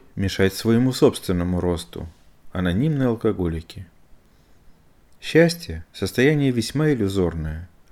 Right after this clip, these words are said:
Как часто мои молитвы о других имеют под текстом скрытые просьбы о себе. Как часто мои поиски счастья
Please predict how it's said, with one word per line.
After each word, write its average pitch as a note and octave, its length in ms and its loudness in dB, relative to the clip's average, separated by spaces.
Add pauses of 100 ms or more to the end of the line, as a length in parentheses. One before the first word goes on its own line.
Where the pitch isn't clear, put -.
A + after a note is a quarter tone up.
(400)
Как A2 180 2
часто C#3+ 360 4
мои A#2+ 180 4
молитвы A#2+ 540 2
о G2+ 40 2
других F2+ 560 -2 (460)
имеют D#3 420 4
под C#3 200 0
текстом D3 400 2
скрытые B2+ 560 2
просьбы G#2+ 460 0
о F#2+ 40 -2
себе. E2 480 -4 (760)
Как G#2+ 220 0
часто G#2+ 360 2
мои G2+ 160 2
поиски F#2+ 480 2
счастья G#2+ 680 0